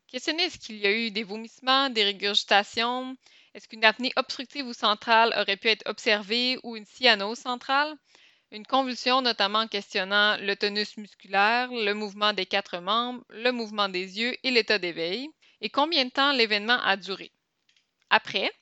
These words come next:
questionnez si des manœuvres de réanimation ont été requises. Est-ce que ces manœuvres étaient vigoureuses ? Est-ce que l'enfant était retourné à la normale rapidement ?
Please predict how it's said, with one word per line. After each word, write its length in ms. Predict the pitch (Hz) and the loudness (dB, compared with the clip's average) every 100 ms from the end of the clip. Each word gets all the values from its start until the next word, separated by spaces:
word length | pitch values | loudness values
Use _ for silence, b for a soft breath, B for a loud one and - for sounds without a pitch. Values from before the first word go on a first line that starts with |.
| _ _ _ | _ _ _
questionnez 500 | - 233 - 247 311 | -6 -2 0 0 -2
si 200 | - 214 | -6 -2
des 100 | 214 | 0
manœuvres 380 | 214 220 254 262 | 2 2 0 2
de 80 | 214 | 0
réanimation 1000 | 214 226 220 - _ 226 226 220 - 285 | 4 2 2 -2 _ -10 -4 -4 -4 -4
ont 120 | 208 | -4
été 240 | 202 202 254 | -4 -4 -2
requises. 540 | 233 208 208 180 - _ b b b | -2 -6 -12 -20 -20 _ b b b
Est-ce 140 | - | -20
que 80 | 208 | -18
ces 100 | - | -6
manœuvres 320 | 214 220 294 | 0 2 4
étaient 240 | 262 214 220 | 2 2 0
vigoureuses ? 800 | 208 233 214 196 - - - _ _ b b b | 0 -6 -6 -6 -8 -10 -20 _ _ b b b
Est-ce 100 | 202 | -20
que 100 | - | -2
l'enfant 320 | 208 214 294 294 | 2 4 4 4
était 380 | 240 233 220 | 4 6 4
retourné 500 | 214 226 233 220 247 | 4 0 -4 -6 2
à 60 | 254 | 4
la 140 | 202 | 6
normale 400 | 190 196 214 233 226 | 2 0 4 2 4
rapidement ? 460 | 240 - 202 185 | 2 2 -8 -16